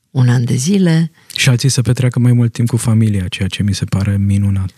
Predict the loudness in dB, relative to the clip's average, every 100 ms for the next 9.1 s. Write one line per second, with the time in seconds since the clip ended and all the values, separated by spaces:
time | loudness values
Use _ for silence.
0 | -6 -2 0 2 4 4 0 -2 -2 0
1 | -2 -2 -4 -2 0 -2 -2 0 0 0
2 | 0 0 2 2 4 2 2 0 0 0
3 | 0 0 0 0 0 0 2 2 0 -2
4 | -2 -2 -2 -2 0 0 0 -2 -4 -4
5 | -6 -2 0 2 2 2 2 -2 -12 -20
6 | -18 -18 -18 -16 -8 -4 -2 0 0 0
7 | -2 -4 -4 -2 2 4 4 2 -2 -4
8 | -2 0 2 0 -6 -16 -20 -20 -4 0
9 | 2